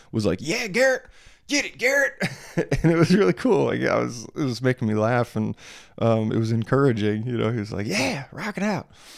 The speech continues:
Um, I played Stir It Up by Bob Marley for them. And it'd been a while since I'd sung that song. And, um, at first I was like, "Stir it up." And I was like, "Wait, that doesn't sound right. Is it,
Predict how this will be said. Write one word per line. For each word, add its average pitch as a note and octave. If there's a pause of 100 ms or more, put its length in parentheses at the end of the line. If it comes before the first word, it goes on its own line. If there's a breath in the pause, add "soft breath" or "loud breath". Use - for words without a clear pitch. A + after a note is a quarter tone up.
(320 loud breath)
Um, G#2+
I A2+
played G#2+
Stir A#2
It G2+
Up G2+ (160)
by G2+
Bob G2+
Marley G#2
for A2
them. A#2 (580 soft breath)
And B2
it'd A#2
been C3+
a C3
while A#2
since B2+
I'd A2+
sung A#2+
that G2+
song. A2 (120)
And, A2
um, G#2
at A2
first B2
I A2
was G#2
like, G2+
"Stir D#3+
it E3
up." E3+ (600 soft breath)
And -
I C3
was B2+
like, C3
"Wait, -
that -
doesn't D#3+
sound F#3
right. G#2+
Is C#3+
it, -